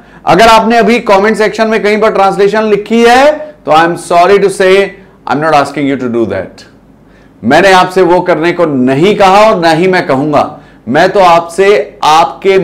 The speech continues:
mind को क्या pattern देना है जिससे कि वो सही English बना सके, बोल सके, गलती कम से कम करें, करेगा,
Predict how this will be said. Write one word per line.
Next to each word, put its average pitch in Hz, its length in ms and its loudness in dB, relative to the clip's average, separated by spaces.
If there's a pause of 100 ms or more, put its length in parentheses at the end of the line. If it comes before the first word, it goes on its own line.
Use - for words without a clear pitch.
mind 156 460 0
को 185 200 0 (160)
क्या 156 220 2 (160)
pattern 143 420 -2
देना 135 300 0 (120)
है - 440 2 (200)
जिससे 160 300 -2
कि 190 180 -2
वो 185 160 2
सही 170 360 -2
English 165 580 -2
बना 139 340 0
सके, 165 320 -2
बोल 139 380 2
सके, 170 360 -2
गलती 156 400 -2
कम 208 300 0
से 226 140 -2
कम 196 200 0
करें, 147 340 0
करेगा, 214 560 2